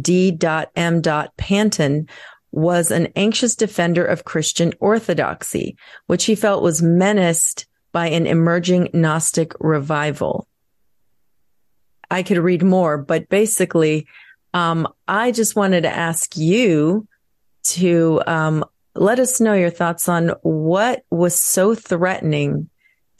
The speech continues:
to Christian orthodoxy, um, about Gnosticism.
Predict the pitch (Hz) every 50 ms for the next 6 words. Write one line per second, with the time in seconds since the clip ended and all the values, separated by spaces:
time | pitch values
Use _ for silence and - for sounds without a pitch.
0 | - - 202 202 185 180 - - - 208 202 - - - 190 175 - - 170 175
1 | 175 170 - 175 156 151 143 135 120 - - - - - 165 - - - - -
2 | - _ _ _ _ _ _ _ _ _ - 175 170 160 156 156 143 - - 165
3 | 151 160 151 143 143 - - 156 156 143 143 156 - - - - - - - -
4 | - - - - - - 165 160